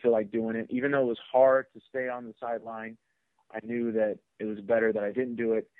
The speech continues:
and I did what I really wanted to do, and that was go to Brazil and compete again in Brazil. And, uh, and I set out to win that absolute. That was my,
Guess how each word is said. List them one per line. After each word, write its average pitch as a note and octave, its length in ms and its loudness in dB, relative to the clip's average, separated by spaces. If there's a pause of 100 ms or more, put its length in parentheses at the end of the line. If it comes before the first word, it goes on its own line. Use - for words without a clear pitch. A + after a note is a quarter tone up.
(220)
and G2 140 -8
I G2+ 60 -4
did G#2+ 200 -6
what A2 140 0
I G2 60 -2
really A#2+ 420 0
wanted G#2+ 360 -6
to G#2+ 40 -12
do, G2+ 460 -4
and G#2 100 -8
that G#2 140 -2
was G#2 160 -6
go A2+ 100 2
to G#2+ 80 0
Brazil G#2 400 -4
and G2 100 -6
compete - 280 -2
again G#2 180 -4
in G2 80 -6
Brazil. G2 560 0 (380)
And, G2+ 360 0
uh, G2 300 4 (320)
and G2 180 -4
I G2 60 -4 (100)
set A2 180 8
out A2 260 6 (260)
to A2+ 60 -8
win G#2+ 180 -2
that G#2 140 -2
absolute. G#2 520 -4
That F#2+ 140 -2
was G2 160 -6
my, G2+ 320 -6